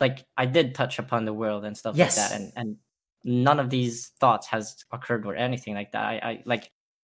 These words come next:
Speaker 1: the, the colors of the world just, <laughs> I appreciated it so much more, like, autumn colors and stuff like that, like, uh, all small things, like, um, 'cause I,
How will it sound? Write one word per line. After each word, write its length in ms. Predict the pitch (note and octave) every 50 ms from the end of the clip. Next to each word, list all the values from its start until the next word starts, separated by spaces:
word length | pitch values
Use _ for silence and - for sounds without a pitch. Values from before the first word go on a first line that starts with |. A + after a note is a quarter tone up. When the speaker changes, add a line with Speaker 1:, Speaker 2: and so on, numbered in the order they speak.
| _ _ _ -
Speaker 1:
the, 380 | - B2+ A#2+ A#2+ A2+ G2+ - - -
the 120 | C3 B2+
colors 420 | C3 - C3+ D3+ D3+ C3+ A#2+ A2
of 120 | A2+ - -
the 80 | A#2
world 400 | A2 A2 A#2+ C3+ C#3+ C3+ A#2 G#2+
just, 300 | - A#2 - - - - _ _ _ _ _ _ _ _ _ _ _
<laughs> 1160 | - B1+ C2 - _ _ _ _ _ _ _ _ _ _ _ _ B2 B2+ C3 - - _ _
I 100 | B2 A#2+
appreciated 680 | A2 A2+ A2+ - - - C3 C3 - B2+ B2+ B2 A#2+ A2
it 120 | A2+ -
so 140 | - - A#2
much 240 | A2+ A2+ G#2+ - -
more, 180 | B2+ B2 B2 A#2
like, 220 | G#2+ G#2 G2+ - - - - - _ _
autumn 480 | - B2 A#2 A#2+ B2+ - A#2+ A2+ G#2+ G#2+
colors 460 | - - A#2 A2+ A2+ A#2 A2+ G#2+ G#2+
and 80 | A2+ G#2+
stuff 220 | - A2 G#2 - A#2
like 120 | A2 -
that, 120 | A2 A2+
like, 180 | A2 G#2+ - - - _ _ _ _ -
uh, 80 | A2+ - -
all 140 | C#3 D3+ E3
small 340 | - - - A#2 A2+ A2+ G#2+
things, 300 | - A2+ A2 G#2+ G#2+ G2+
like, 140 | G2+ G2+ - _ _ _ _ _ _ _ _ _ _
um, 400 | - B2+ C3 C3 B2+ B2+ C3 B2+ -
'cause 160 | - E3 C#3
I, 400 | - - D3+ C#3+ B2+ C3+ C3